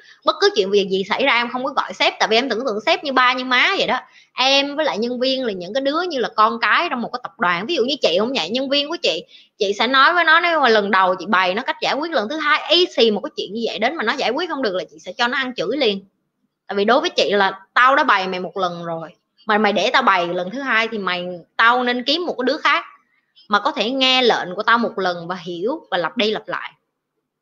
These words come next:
Đó, thì để là một nhân viên giỏi thì đơn giản vậy đó.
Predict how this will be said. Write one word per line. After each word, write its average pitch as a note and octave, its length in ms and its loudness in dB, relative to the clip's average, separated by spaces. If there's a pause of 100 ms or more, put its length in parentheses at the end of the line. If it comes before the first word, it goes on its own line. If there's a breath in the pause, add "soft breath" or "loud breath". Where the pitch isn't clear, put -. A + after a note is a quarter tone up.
(240)
Đó, G#3 300 2 (320 loud breath)
thì A#3 80 0
để G3+ 200 4
là D#4+ 80 4
một G#3+ 180 0
nhân C4 200 -2
viên C4+ 200 -2
giỏi A3 220 0
thì C4+ 100 -6
đơn A#3 240 -2
giản C4 260 -4
vậy C4+ 140 -8
đó. B3 120 -8